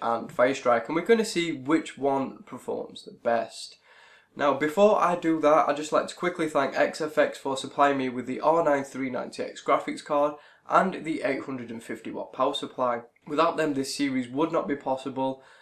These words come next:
so thank you to them, and all their links will be down in the description. So now let's, uh, take a look at the comparison, and first off we're gonna start with Unigine.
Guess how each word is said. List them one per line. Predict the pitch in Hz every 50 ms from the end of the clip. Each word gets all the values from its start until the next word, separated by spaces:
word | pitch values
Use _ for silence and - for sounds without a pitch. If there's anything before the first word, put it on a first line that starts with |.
| _ _ _
so | - - 175
thank | 175 - 185 190 185 -
you | 185 170 160
to | - 156
them, | 135 139 143 143 135 -
and | 127 131 -
all | - 156 165
their | 160 160 156 151
links | 143 127 127 127 117 - - -
will | 127
be | 117 123 131
down | 123 - 117 113 - -
in | - -
the | - -
description. | - - - - - 135 120 - - - - - - - _ _ _ _ _ _ _ _ _ _
So | - - 185 185 180 180
now | 190 208 220 214
let's, | 208 202 208 - - - - -
uh, | 190 190 190 190
take | 190 - 208 208 202 -
a |
look | 180 190 - -
at | 156 - -
the | 156 156
comparison, | 156 - 143 135 - 165 160 160 160 - 160 151 147
and | 147 151 -
first | - 202 208 202 - 151
off | 139 - -
we're | 135 131
gonna | 135 131
start | 123 - - 120 110 113 117 - - -
with | 127 123 113 104 -
Unigine. | 113 113 120 127 131 135 131 120 120 120 120 113 -